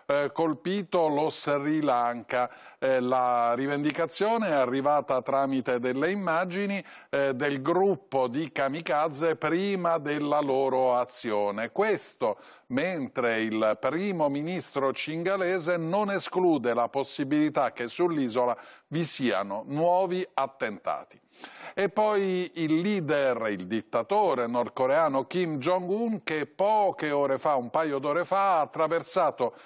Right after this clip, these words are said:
il confine fra il suo paese e la Russia,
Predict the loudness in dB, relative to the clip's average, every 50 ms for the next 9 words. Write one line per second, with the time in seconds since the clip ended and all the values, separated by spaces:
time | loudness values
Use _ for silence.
0 | -20 -20 _ -2 0 0 0 0 0 -2 -2 -2 -4 -4 -4 -2 0 0 0 0
1 | 0 0 0 0 0 -2 -4 -2 0 2 2 2 0 0 -2 -2 0 0 0 0
2 | -2 -2 -2 0 0 2 2 0 -2 -4 -4 -2 0 0 0 0 -4 -4 -2 0
3 | 2 2 2 0 0 -4 -6 -6 -8 -10 -4 0 2 2 2